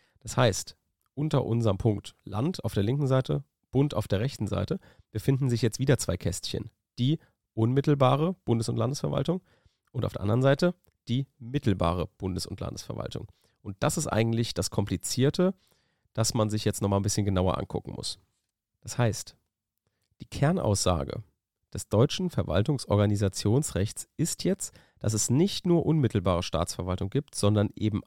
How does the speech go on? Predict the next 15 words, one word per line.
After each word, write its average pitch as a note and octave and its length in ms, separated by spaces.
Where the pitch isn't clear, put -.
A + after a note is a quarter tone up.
auch G#2+ 480
mittelbare F#2+ 540
Staatsverwaltung F2 960
geben G2+ 300
muss. - 340
Und A#2+ 200
diese D3+ 260
mittelbare C3 480
Staatsverwaltung G2+ 720
wird B2+ 160
jetzt - 240
ausgeführt C#3+ 600
von A#2 240
selbstständigen A2+ 1400
Verwaltungsträgern. G2 1200